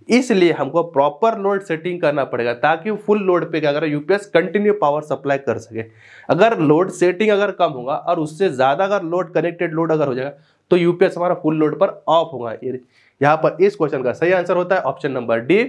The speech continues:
इनकरेक्ट ओवरलोड सेटिंग। अगला सवाल है, how the backup time of U P S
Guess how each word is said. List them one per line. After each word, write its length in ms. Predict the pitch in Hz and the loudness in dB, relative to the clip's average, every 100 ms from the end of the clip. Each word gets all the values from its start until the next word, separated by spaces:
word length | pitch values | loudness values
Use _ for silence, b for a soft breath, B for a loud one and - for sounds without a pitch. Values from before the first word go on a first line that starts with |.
| - _ _ - | -6 _ _ 0
इनकरेक्ट 680 | 165 214 208 175 180 190 135 | 2 2 2 2 2 -2 -2
ओवरलोड 440 | 139 139 170 202 | -2 0 -2 -2
सेटिंग। 360 | - 120 95 92 | -4 -8 -4 -2
अगला 260 | 190 202 190 | -2 -2 -2
सवाल 400 | 131 110 110 127 | -2 -2 -4 -6
है, 120 | 196 _ _ _ - | -8 _ _ _ 0
how 160 | 160 214 | 2 4
the 140 | 214 | 2
backup 420 | 175 151 156 220 214 | 2 0 2 -2 -2
time 200 | 185 185 | -2 -2
of 140 | 185 - | -2 -4
U 120 | 151 | -4
P 140 | 156 | -2
S 100 | 180 | -2